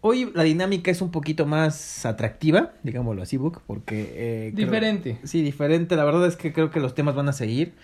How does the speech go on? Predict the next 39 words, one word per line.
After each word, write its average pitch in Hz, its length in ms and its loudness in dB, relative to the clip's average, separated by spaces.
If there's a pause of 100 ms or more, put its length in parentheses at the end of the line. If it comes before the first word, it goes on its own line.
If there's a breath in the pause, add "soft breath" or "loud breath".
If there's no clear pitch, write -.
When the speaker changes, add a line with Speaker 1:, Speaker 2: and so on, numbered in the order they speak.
(200 soft breath)
Speaker 2:
Ujú. 123 120 -8
Speaker 1:
pero 175 360 4
queremos 175 400 4
Speaker 2:
Ujú. 123 100 -4
Speaker 1:
ser 180 180 4
un 175 140 0
poco 165 380 0
más 156 340 2
improvisados 151 800 0
a-, 107 360 -4
al, 101 100 -8
al, 107 600 -8
al 135 160 -6
poder, 139 480 2
eh, 110 540 0 (360)
Speaker 2:
Pues - 120 -16 (200)
Speaker 1:
debatir 151 360 4
Speaker 2:
más 269 200 6
a 233 60 4
Speaker 1:
así. 175 80 -2
Speaker 2:
como 156 400 2
nosotros 170 500 2
hablamos. 143 600 0 (360 loud breath)
Normalmente 175 580 4
no 151 140 2
llegamos 151 460 2
con 139 180 -2
un 147 180 -2
tema 147 340 2
como 123 340 -2
pensado. 160 640 2 (280 loud breath)
Speaker 1:
Ujú. 147 220 -8
Speaker 2:
Empezamos 160 420 2
a 147 60 6
hablar 147 340 2
y 139 80 2
ya 131 180 2
de 131 100 0
ahí, 127 460 0